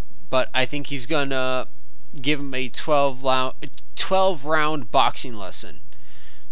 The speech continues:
So, that's how I see it. I don't know how the scores are gonna be,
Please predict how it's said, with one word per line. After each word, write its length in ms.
So, 580
that's 240
how 140
I 100
see 240
it. 100
I 120
don't 200
know 120
how 160
the 100
scores 480
are 40
gonna 200
be, 320